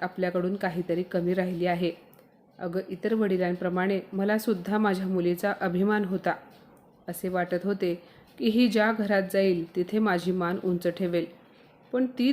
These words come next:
तर एवढ्या खालच्या पातळीची निघाली की तिला माझी मुलगी म्हणण्याची मला लाज वाटते." असे बोलताना केशवराव रडायला लागले. तेव्हा त्यांच्या पत्नी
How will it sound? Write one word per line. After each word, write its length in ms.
तर 140
एवढ्या 400
खालच्या 300
पातळीची 540
निघाली 500
की 160
तिला 220
माझी 340
मुलगी 380
म्हणण्याची 800
मला 200
लाज 300
वाटते." 420
असे 220
बोलताना 680
केशवराव 580
रडायला 360
लागले. 360
तेव्हा 340
त्यांच्या 320
पत्नी 540